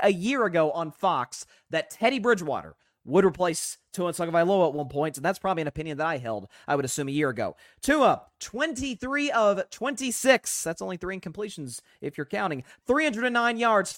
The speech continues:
four tutties, a Q B R, no, no turnovers, by the way, Q B R of eighty-nine, shocked it wasn't higher,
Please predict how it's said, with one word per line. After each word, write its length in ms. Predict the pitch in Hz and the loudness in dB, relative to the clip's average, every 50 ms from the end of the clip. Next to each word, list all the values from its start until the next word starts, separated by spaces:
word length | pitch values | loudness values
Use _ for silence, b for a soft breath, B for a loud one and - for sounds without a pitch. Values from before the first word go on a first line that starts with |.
| - _ _ | -16 _ _
four 340 | 330 330 330 320 294 254 - | 2 4 6 6 6 4 4
tutties, 640 | - - 233 220 214 202 202 196 180 170 - - - b b b b b b b b b b b - | 2 2 4 4 6 6 4 2 0 -4 -6 -8 -12 b b b b b b b b b b b -4
a 80 | 151 | -4
Q 240 | 160 - - 247 269 | -4 0 0 0 2
B 100 | 208 247 | 4 4
R, 100 | 233 196 | 4 4
no, 220 | 196 208 240 247 233 | 6 6 6 6 6
no 220 | 185 185 214 214 | 4 2 2 2
turnovers, 400 | 196 - 214 208 196 180 170 180 | 2 2 2 2 4 4 2 4
by 160 | 147 185 180 | 6 6 6
the 60 | 175 | 8
way, 100 | 170 170 | 6 4
Q 280 | 165 - - - 240 262 | 4 2 -2 -2 -2 0
B 120 | 226 254 | 0 0
R 160 | 254 247 233 214 | 2 4 4 2
of 80 | 185 - | 2 2
eighty-nine, 640 | 190 233 254 226 220 190 175 175 190 190 170 160 147 131 | 0 0 0 0 -2 -4 0 2 2 4 4 2 0 -2
shocked 360 | - - 202 208 190 - - | 2 4 4 4 4 2 0
it 60 | 165 | -2
wasn't 240 | 165 165 143 107 120 | 0 -2 -2 -2 -2
higher, 440 | 156 170 180 185 180 185 185 180 | 0 2 2 4 4 2 2 0